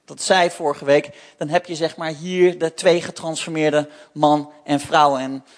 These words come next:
ja goed, volgens mij was de rechterkant de vrouw en de linkerkant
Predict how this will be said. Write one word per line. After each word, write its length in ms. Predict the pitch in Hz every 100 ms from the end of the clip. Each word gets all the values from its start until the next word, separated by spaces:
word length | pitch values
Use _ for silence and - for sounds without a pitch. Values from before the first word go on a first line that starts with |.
| _ _
ja 100 | -
goed, 320 | 135 156 - _
volgens 220 | - 147
mij 280 | 160 160 151
was 260 | 151 147
de 260 | 151 143 139 -
rechterkant 520 | 160 - 165 165 156
de 60 | 143
vrouw 360 | - 156 151
en 60 | 139
de 80 | 131
linkerkant 720 | 151 143 - 143 139 -